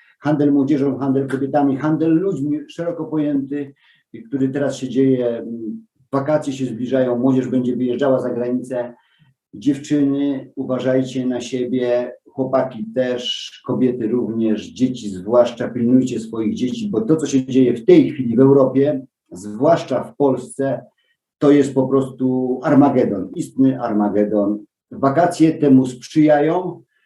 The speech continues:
Jeżeli państwo byście chcieli, jakby policja powiedziała to, ile jest zaginięć, ile jest porwań teraz na bieżąco, jeszcze przed wakacjami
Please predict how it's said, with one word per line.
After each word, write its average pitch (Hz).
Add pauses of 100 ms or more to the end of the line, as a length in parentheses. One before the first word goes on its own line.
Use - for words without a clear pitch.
(100)
Jeżeli 151
państwo 147
byście 127
chcieli, 120
jakby 110
policja 123
powiedziała 113
to, 139
ile 123
jest 117
zaginięć, 131
ile 123
jest 120
porwań 101 (1120)
teraz 123
na 123
bieżąco, 123
jeszcze 127
przed 131
wakacjami 127